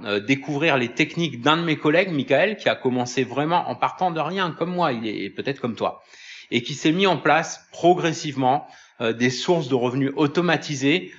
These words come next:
euh, qui deviennent de plus en plus importants. Autrement dit, selon moi, bah, il est très, très bien placé, euh, pour t'aider à développer la même chose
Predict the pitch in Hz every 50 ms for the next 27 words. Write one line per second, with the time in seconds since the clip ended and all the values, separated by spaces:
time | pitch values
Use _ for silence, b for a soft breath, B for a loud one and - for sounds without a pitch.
0 | B B B - 110 104 - - 131 117 123 120 127 143 156 160 135 117 - -
1 | - 120 123 117 113 - 143 147 - - 123 123 - 113 - - 160 170 160 127
2 | 113 - - 117 117 107 104 110 131 135 - - 110 107 107 104 120 131 139 113
3 | 101 101 95 98 - - - - 143 139 143 - - 117 117 110 110 104 - 104
4 | 104 - - 127 120 B B B B B B B 104 107 107 - 120 - - -
5 | 117 113 123 139 - 110 113 113 117 104 107 110 107 - 143 139 110 107 120 131
6 | 131 131 - - 160 170 151 139